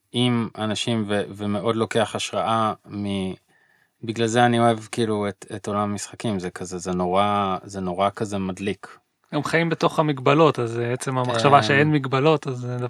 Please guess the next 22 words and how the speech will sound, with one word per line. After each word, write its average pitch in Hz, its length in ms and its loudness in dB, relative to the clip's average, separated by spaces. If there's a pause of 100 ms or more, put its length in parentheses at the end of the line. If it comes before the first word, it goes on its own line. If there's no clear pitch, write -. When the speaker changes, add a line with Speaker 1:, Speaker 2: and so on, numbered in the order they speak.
(160)
Speaker 2:
שולח 131 260 0
אותך 117 200 0
Speaker 1:
אמ, 123 80 2
Speaker 2:
ללבד, 127 380 -2
אז 127 180 -8 (720)
Speaker 1:
כן, 180 280 4 (160)
אבל, 120 400 4
אה, 117 680 4 (360)
כן, 156 200 2
אני 143 180 4
גם, 156 280 6
אני 147 200 4
מאוד 151 300 6
מאוד 147 180 6
מעניין 127 300 4
אותי 120 260 2
ה-, 101 480 4
הקשר 98 760 0
בין, 101 400 -2
בין 104 280 -6
אקוסטיקה 107 1000 -2
ל-, 101 200 -6